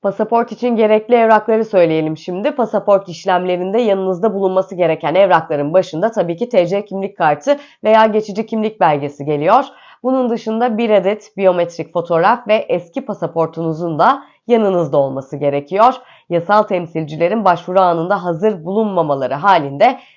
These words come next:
kısıtlı veya ergin olmayan kişiler için muvafakatname gerekiyor.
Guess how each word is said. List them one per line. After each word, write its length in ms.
kısıtlı 460
veya 420
ergin 280
olmayan 400
kişiler 340
için 460
muvafakatname 1080
gerekiyor. 680